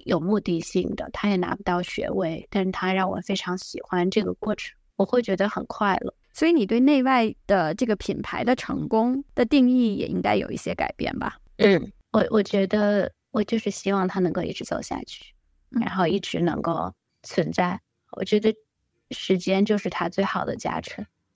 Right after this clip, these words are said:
Speaker 1: 啊，我不会期待说它在某一年有一个爆发式的一个成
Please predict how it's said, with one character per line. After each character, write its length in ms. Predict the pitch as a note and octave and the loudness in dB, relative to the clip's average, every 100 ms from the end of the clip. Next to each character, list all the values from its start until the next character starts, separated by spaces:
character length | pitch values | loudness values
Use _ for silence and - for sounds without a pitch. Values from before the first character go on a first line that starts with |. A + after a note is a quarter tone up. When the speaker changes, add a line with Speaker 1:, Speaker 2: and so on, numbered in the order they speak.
| _ | _
Speaker 1:
啊， 140 | F#3+ F#3+ _ | -12 -12 _
我 140 | G3 A3 - _ | 2 2 -6 _
不 120 | - F#3+ | -2 2
会 180 | A#3 G#3 | 4 2
期 240 | - G3 | 0 -2
待 260 | G3 G#3 G3 | 0 2 0
说 420 | - F#3 F3+ G3 - | -2 -2 -2 -4 -8
它 160 | - G#3+ | 0 2
在 160 | G#3+ | 4
某 260 | G#3 F#3 - | 4 2 2
一 140 | G3 | 2
年 500 | A#3+ G#3+ - C2 - | 4 4 0 -4 -4
有 180 | F3 B2+ | -2 -2
一 140 | - - | -2 -4
个 140 | D#3 | -2
爆 240 | - D#3+ | 0 0
发 220 | F3 E3+ E3 | 0 -2 -4
式 240 | - - | -6 -6
的 180 | - A2 | -4 -4
一 120 | - | -4
个 120 | - E3 | -6 -6
成 180 | - | -6